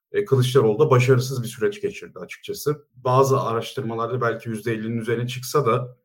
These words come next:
yaz aylarında, yaz aylarından sonra bir düşüş yaşadığı açık. Zaten anket sıkıntısı da var. Yani insanlar artık muhalefet içinde de otosansür başladığı için herkes anketlerini rahat rahat yayınlayamıyor. Ama biz düşüş trendi görüyoruz yani Kemal Kılıçdaroğlu'nda da.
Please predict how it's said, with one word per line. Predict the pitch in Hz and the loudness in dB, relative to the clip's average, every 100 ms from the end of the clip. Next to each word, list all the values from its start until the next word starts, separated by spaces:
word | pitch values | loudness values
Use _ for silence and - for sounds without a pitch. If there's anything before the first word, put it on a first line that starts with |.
| _ | _
yaz | 92 104 101 | -2 -2 2
aylarında, | 98 92 90 92 101 135 - _ _ | 0 0 -4 -4 -4 -4 -6 _ _
yaz | 113 120 | -2 4
aylarından | 127 127 123 120 120 | 6 6 4 2 -2
sonra | 117 131 139 | -2 -4 -2
bir | 127 | -2
düşüş | 127 131 - | -2 -4 -2
yaşadığı | 113 113 110 160 | -4 -4 -2 -2
açık. | 113 110 104 - _ _ _ | -2 -4 -8 -12 _ _ _
Zaten | - 110 104 120 107 - - 101 | -2 -2 0 -2 -4 -10 -10 -10
anket | - - | -8 -8
sıkıntısı | - - 104 - - | -8 -8 -10 -10 -8
da | 92 | -8
var. | 82 80 | -6 -10
Yani | 85 | -12
insanlar | 85 - 90 92 92 _ _ - | -16 -14 -10 -10 -12 _ _ -8
artık | 95 90 101 - - | -8 -6 -10 -12 -14
muhalefet | 101 107 104 104 127 127 | -4 0 0 2 0 -2
içinde | - - 135 131 | -4 2 6 6
de | 117 104 - _ - | 6 4 0 _ -8
otosansür | - 120 120 113 107 135 | -2 0 2 0 2 2
başladığı | 117 110 - 123 | 2 0 -4 -6
için | 147 143 104 | -8 -8 -4
herkes | 110 107 113 | -2 -2 -2
anketlerini | 104 101 110 104 107 104 | -2 -2 -4 -2 -4 -2
rahat | 98 98 - | -2 -2 -4
rahat | 104 101 | -4 -2
yayınlayamıyor. | 98 101 101 113 123 113 123 - - | -2 -2 0 0 0 0 -4 -12 -10
Ama | 107 151 - 127 | -2 -2 -2 -4
biz | 127 127 - - | -2 -4 -8 -12
düşüş | - 151 - - _ | -8 -6 -6 -12 _
trendi | - 113 139 | -2 0 0
görüyoruz | 165 143 143 110 92 | 2 6 6 6 -2
yani | 90 87 | -4 -6
Kemal | 101 101 95 | -6 -6 -6
Kılıçdaroğlu'nda | 98 - 98 90 85 85 92 | -12 -10 -6 -4 -4 -6 -2
da. | 95 95 | -2 -4